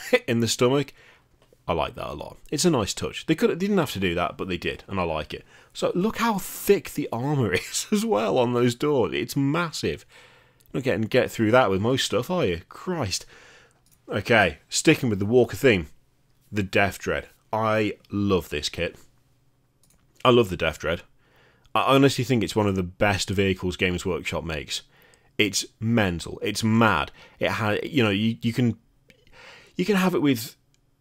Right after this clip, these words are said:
three arms. I mean, obviously, the way it's put together, you're supposed to have the three arms on one side, but you can to-, you could totally mess about with it and do it the other way if you wanted to.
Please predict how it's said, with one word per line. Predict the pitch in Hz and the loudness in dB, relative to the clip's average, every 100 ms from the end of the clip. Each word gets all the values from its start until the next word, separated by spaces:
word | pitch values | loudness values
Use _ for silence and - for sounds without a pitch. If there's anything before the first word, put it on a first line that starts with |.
| _ | _
three | - - 185 220 202 | -14 -8 0 4 6
arms. | 196 196 196 202 190 | 8 6 4 2 2
I | - | 4
mean, | 143 135 - - | 4 4 2 2
obviously, | 190 139 117 101 - _ | 2 4 2 2 -2 _
the | 123 | 6
way | 127 | 6
it's | 101 | 6
put | - 98 | -2 -4
together, | 101 101 92 | 0 0 0
you're | 85 | -2
supposed | - 95 | -2 -2
to | - | -2
have | 82 | -8
the | |
three | 87 104 | -4 -2
arms | 92 87 82 | 0 -2 -4
on | 85 | -4
one | 85 82 | -4 -2
side, | 113 98 | 0 0
but | 113 | 0
you | 156 | 0
can | 196 | 0
to-, | 190 208 180 | 0 -2 -2
you | 180 | -2
could | 196 | -4
totally | - 214 127 101 | -2 0 2 2
mess | 98 92 | 0 -2
about | 92 90 82 | 0 0 0
with | 90 | -2
it | 87 | -2
and | 90 | -4
do | 92 90 | -4 -4
it | |
the | 90 | -4
other | 90 | -2
way | 92 90 | -2 -2
if | 95 | -2
you | |
wanted | 104 90 104 | -2 -2 0
to. | 131 113 | 2 2